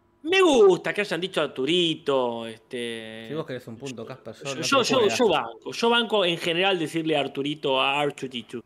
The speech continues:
Speaker 2: Vos te haces cargo, yo le pongo el punto, vos te haces cargo.
Speaker 1: Listo,
Speaker 2: Si
Speaker 1: Arturito,
Speaker 2: pasa algo,
Speaker 1: punto.
Speaker 2: eh,
Speaker 1: <laughs>
Speaker 2: después
Speaker 1: Que
Speaker 2: cuan-,
Speaker 1: venga.
Speaker 2: eh, cuando nombran la, la M, la M del, del, del padre de Homero, que tiene opciones con M, dice Montgomery Burns, Marciano,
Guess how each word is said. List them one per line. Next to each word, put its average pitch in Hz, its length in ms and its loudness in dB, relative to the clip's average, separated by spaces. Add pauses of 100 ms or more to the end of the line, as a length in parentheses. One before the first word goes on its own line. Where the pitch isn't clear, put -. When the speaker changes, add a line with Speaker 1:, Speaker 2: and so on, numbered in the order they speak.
Speaker 2:
Vos 151 140 -4
te 156 80 -8
haces 143 160 -6
cargo, 110 360 -2
yo 165 60 -2
le 160 60 0
pongo 143 160 -4
el 135 60 -6
punto, 120 200 -6
vos 139 60 -6
te 139 40 -8
haces 127 160 -14
cargo. 104 280 -16 (360)
Speaker 1:
Listo, - 460 -8
Speaker 2:
Si - 100 -20
Speaker 1:
Arturito, 131 320 -4
Speaker 2:
pasa 147 120 0
algo, 156 260 -4
Speaker 1:
punto. - 160 -20 (120)
Speaker 2:
eh, 113 420 -6
Speaker 1:
<laughs> - 920 -8
Speaker 2:
después 160 400 0
Speaker 1:
Que - 80 -14
Speaker 2:
cuan-, 170 80 6
Speaker 1:
venga. 165 280 0 (800)
Speaker 2:
eh, 135 320 -2
cuando 147 300 -2
nombran 160 600 -2
la, 127 160 0
la 131 200 2
M, 139 460 -2
la 120 180 -4
M 143 180 -6
del, 101 600 -10
del, 101 260 -16 (260)
del 104 200 -16
padre 123 340 -6 (680)
de 104 60 -14
Homero, 139 440 -2
que 120 80 -10
tiene 135 180 -6
opciones 123 260 -8
con 127 140 -6
M, 143 300 -2
dice 127 220 -10
Montgomery 120 500 -8
Burns, 143 460 -2
Marciano, 123 1000 -6